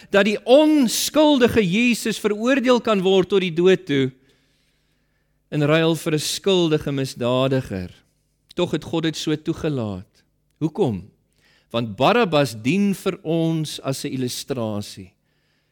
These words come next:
So 'n gepaste illustrasie, want soos 'n Barabbas het jy en ek ook skuldig gestaan voor God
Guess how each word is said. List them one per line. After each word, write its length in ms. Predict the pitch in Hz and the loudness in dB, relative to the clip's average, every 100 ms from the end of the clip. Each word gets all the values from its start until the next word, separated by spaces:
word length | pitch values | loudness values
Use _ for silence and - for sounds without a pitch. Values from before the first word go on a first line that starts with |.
| _ | _
So 140 | - | -8
'n 60 | 165 | -6
gepaste 500 | 160 - 160 - 165 | -6 -2 -2 -2 -6
illustrasie, 880 | 143 131 - - 123 123 123 120 117 | -4 -4 -8 -6 -2 -2 -2 -6 -4
want 260 | 127 127 - - | -4 -4 -10 -20
soos 460 | - - 226 233 - | -10 -2 4 4 4
'n 280 | - 190 131 | 0 0 2
Barabbas 760 | 156 196 220 208 185 180 - | 2 4 2 2 2 2 0
het 200 | - 156 | -4 -4
jy 640 | 135 127 170 208 220 226 214 | -4 -2 2 4 2 2 0
en 200 | 185 185 - | -2 -2 -4
ek 340 | 185 196 - - | 0 0 -2 -2
ook 240 | 196 196 | 0 0
skuldig 640 | - - 208 202 214 202 - | -6 -2 4 6 6 2 0
gestaan 760 | 190 - - 196 196 202 196 | -4 -4 -4 0 2 2 0
voor 340 | 185 190 185 | -4 0 2
God 600 | 170 - 156 214 - - | 0 -6 0 0 0 -10